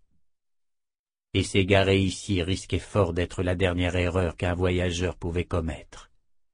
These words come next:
Depuis sa jeunesse, Anna n'était plus venue voir les guérisseurs des falaises rouges.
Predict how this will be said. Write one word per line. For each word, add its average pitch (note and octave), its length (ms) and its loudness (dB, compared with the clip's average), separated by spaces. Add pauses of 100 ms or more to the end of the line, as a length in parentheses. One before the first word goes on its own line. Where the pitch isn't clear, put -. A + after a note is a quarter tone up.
(880)
Depuis A2+ 240 4
sa B2+ 160 4
jeunesse, A#2 540 4
Anna G#2 300 2
n'était G2 260 0
plus G#2 160 -2
venue G#2 260 2
voir G2 320 4
les G2+ 120 2
guérisseurs G2 560 0
des F2+ 100 -2
falaises F2 460 -4
rouges. - 500 -12